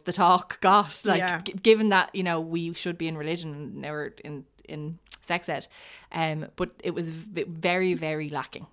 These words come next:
Speaker 1: Do you
Speaker 2: I, I, yeah, I, I to-, totally, I got even less than that, if I remember correctly.
Speaker 1: Yeah.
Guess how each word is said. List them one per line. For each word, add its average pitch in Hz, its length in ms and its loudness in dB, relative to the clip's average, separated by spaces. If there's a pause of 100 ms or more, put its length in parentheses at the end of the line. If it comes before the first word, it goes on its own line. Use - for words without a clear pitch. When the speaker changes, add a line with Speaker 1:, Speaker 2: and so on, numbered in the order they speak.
(180)
Speaker 1:
Do 185 100 0
you 185 260 -4
Speaker 2:
I, 254 140 2 (420)
I, 254 400 2
yeah, 247 220 0
I, 240 140 0 (220)
I 190 40 -10
to-, 233 320 -4
totally, 254 340 0
I 220 140 2
got 226 200 0
even 185 200 -6
less 196 180 -2
than 220 120 -4
that, 185 180 2
if 359 120 2
I 392 60 6
remember 240 320 4
correctly. 196 380 -2
Speaker 1:
Yeah. - 160 -4